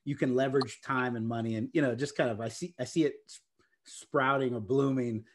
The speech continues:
you know, full cycle now that I'm forty. But when I was twenty, it was like, you know, just all the little things, right?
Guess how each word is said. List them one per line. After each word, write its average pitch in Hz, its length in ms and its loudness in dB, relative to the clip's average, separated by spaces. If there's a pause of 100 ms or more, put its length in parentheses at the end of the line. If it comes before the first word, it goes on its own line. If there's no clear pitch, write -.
(160)
you 131 80 0
know, 120 120 -2
full 127 140 -2
cycle 127 340 -2
now 120 160 -2
that 113 100 -2
I'm 104 120 -2
forty. 123 340 2
But 107 240 -4
when 110 120 -4
I 110 60 0
was 101 140 -4
twenty, 165 320 2
it 117 80 0
was 117 180 -2
like, 147 200 -4
you 190 60 0
know, 147 100 0
just 143 180 -8
all 139 100 -2
the 143 120 -2
little 143 200 0
things, 143 320 -2
right? 107 200 -4